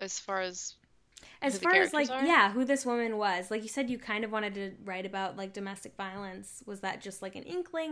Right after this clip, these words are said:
Speaker 2: Did you think at all, "Okay, this character wants this," and, or were you just like, "I'm gonna write this choice and that's gonna be showing who they are," I guess?
Speaker 1: I mean, I just, I don't know. I think I, I don't know. I'm, <laughs> I'm always very interested in, like,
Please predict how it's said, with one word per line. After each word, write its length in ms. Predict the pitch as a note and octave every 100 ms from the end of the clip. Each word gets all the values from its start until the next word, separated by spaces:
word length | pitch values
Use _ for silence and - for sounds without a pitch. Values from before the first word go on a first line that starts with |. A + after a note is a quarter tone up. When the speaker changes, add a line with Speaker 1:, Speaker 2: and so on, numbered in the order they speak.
| -
Speaker 2:
Did 160 | B3
you 100 | A3
think 240 | A3 C4+ C4+
at 80 | A#3+
all, 200 | A3+ A3+
"Okay, 160 | G#3+
this 220 | G3 G#3 -
character 400 | A3 G#3 G#3 G3
wants 400 | G3 G3 F#3+ -
this," 480 | G3+ G3+ G3+ G3 -
and, 380 | F#3+ F3+ F3+ -
or 100 | G3+
were 100 | G3
you 120 | G3
just 240 | G3 G3 -
like, 240 | F#3 F3+
"I'm 200 | F#3+ A#3
gonna 240 | A#3 G#3 G3 _
write 440 | A3 G3+ G3 G3+ G3+
this 180 | G3
choice 400 | - A3 G#3+ G3
and 160 | F#3 F3+
that's 240 | F3+ F3+ -
gonna 200 | F3+ E3+
be 360 | F3 E3+ E3+ -
showing 360 | - G#3 F#3 E3+
who 120 | F3+
they 140 | C#2 C#2+
are," 340 | - - - -
I 60 |
guess? 460 | G#3+ - - - - -
Speaker 1:
I 80 |
mean, 320 | A#3+ B3+ B3 A3+ - _
I 140 | A3
just, 400 | A3+ A#3+ - - - _
I 120 | A3
don't 160 | A#3 A3
know. 140 | G3
I 180 | F#3+ G#3
think 280 | - A3 A3
I, 240 | G#3 F#3+ -
I 120 | - G#3
don't 120 | G3+
know. 60 |
I'm, 220 | F3+ F#3 - - - - -
<laughs> 440 | - - - -
I'm 60 | G3
always 280 | G3+ G#3+ G3+
very 220 | G3 F#3
interested 560 | F3 E3+ F#3 - F#3 F3+
in, 160 | F3 E3+
like, 280 | - G#1